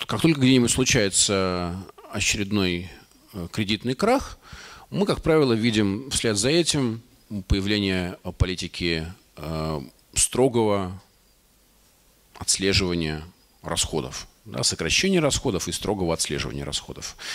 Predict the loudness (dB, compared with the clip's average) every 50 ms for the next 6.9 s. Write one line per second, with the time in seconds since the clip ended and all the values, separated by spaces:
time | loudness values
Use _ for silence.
0 | -6 -6 -6 -8 -8 -12 -14 -16 -10 -4 -2 0 0 0 0 0 -2 -4 -6 -12
1 | -18 -16 -14 -14 -12 -14 -14 -16 -18 -20 _ _ 0 2 2 4 4 2 0 0
2 | 0 0 0 0 -2 -4 2 4 4 4 4 4 2 2 0 0 0 2 2 4
3 | 2 2 2 0 0 0 0 0 0 0 0 -2 -4 -4 -2 0 0 0 2 0
4 | 0 0 0 0 0 -2 -4 -4 -2 0 2 2 2 2 4 2 2 4 2 0
5 | 0 -2 -8 -14 -16 -18 -20 -20 -20 _ _ _ -20 _ -14 -10 -6 -4 -2 -2
6 | -2 -4 -4 -6 -8 -10 -12 -14 -16 _ _ -8 -4 -2 0 0 0